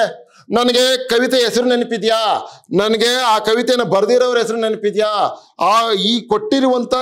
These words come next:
ಹೇಳಿಕೆ ಇದೆಯಲ್ಲ, ಈ ಹೇಳಿಕೆಗಳಿದೆಯಲ್ಲ, ಈ ಹೇಳಿಕೆ ಅರ್ಥ ನನಗೆ ಗೊತ್ತಿದ್ಯಾ, ಯಾವ ಸಂದರ್ಭದಲ್ಲಿ ಈ ಹೇಳಿಕೆಯನ್ನ ಕವಿ ಹೇಳ್ತಾ ಇದ್ದಾನೆ, ಆ,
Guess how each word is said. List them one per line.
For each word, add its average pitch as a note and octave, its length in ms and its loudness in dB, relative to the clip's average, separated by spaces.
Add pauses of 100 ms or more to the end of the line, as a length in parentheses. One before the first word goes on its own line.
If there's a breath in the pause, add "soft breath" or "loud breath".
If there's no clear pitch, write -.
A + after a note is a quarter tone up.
(280)
ಹೇಳಿಕೆ B3 600 0
ಇದೆಯಲ್ಲ, A3+ 280 0 (100)
ಈ - 20 -2 (140)
ಹೇಳಿಕೆಗಳಿದೆಯಲ್ಲ, A3+ 760 0 (120)
ಈ G3+ 40 -2 (120)
ಹೇಳಿಕೆ B3 360 0 (140)
ಅರ್ಥ - 200 -4 (120)
ನನಗೆ A#3+ 220 -2
ಗೊತ್ತಿದ್ಯಾ, G3+ 400 -4 (520 loud breath)
ಯಾವ A#3+ 200 2 (240)
ಸಂದರ್ಭದಲ್ಲಿ B3+ 720 0
ಈ A3 120 -4
ಹೇಳಿಕೆಯನ್ನ A3 540 -4 (160)
ಕವಿ G#3 240 -2
ಹೇಳ್ತಾ G3 280 -2
ಇದ್ದಾನೆ, G3 260 -4 (400 loud breath)
ಆ, - 20 0